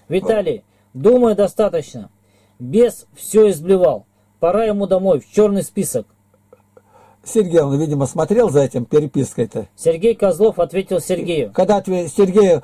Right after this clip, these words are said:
Speaker 2: узнали, Козлов не с ним, парализован, они его, и ты бесноватый, всё. То есть давай уже, человек полумёртвый лежит, пятнадцать лет, они его не пощадили, сразу кинулись на него.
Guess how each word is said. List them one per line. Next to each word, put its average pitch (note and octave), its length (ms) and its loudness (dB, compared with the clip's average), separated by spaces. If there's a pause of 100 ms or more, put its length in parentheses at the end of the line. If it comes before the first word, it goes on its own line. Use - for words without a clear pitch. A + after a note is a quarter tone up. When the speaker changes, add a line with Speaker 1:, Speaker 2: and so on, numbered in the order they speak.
Speaker 2:
узнали, F#3 380 0
Козлов F#3+ 420 0
не F#3 120 -6
с G#3 80 -12
ним, C#4+ 140 -2
парализован, G3 640 2
они A3 140 0
его, F#3+ 160 4
и A3+ 80 4
ты D4+ 240 -2
бесноватый, G#3+ 720 0
всё. F3+ 260 0 (240)
То F#3 80 -2
есть D#3+ 120 0
давай A#3 240 4
уже, F#3 280 2 (160)
человек A#3+ 520 2
полумёртвый B3+ 720 2
лежит, A3 340 4
пятнадцать A3+ 480 0
лет, A#3 160 2
они G3+ 140 4
его A3+ 120 6
не A3+ 120 0
пощадили, C#4 480 0
сразу G#3+ 420 2
кинулись F#3 420 0
на E3+ 100 -8
него. D3 360 0